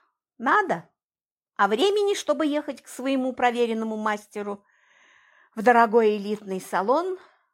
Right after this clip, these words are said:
у меня сейчас было в обрез. И вот я сидела перед своим клиентом в преображенном виде и наслаждалась тем, что он упорно меня не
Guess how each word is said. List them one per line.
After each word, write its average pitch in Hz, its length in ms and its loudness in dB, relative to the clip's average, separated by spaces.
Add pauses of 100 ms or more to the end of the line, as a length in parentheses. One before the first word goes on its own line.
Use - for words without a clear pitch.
(240)
у 214 80 -14
меня 220 320 -2
сейчас 285 420 -8
было 214 440 -6
в 180 100 -8
обрез. 147 640 -10 (1200)
И 370 80 4
вот 523 200 4
я 247 140 -2
сидела 247 460 -4
перед 196 280 -12
своим 262 420 0
клиентом 220 1040 -6 (420)
в - 80 -20
преображенном 226 920 4
виде 208 600 -10 (720)
и 370 120 4
наслаждалась 208 1000 2
тем, 415 200 2 (260)
что - 320 -6
он 185 240 -2
упорно 285 800 4
меня 190 520 -8
не 202 400 -2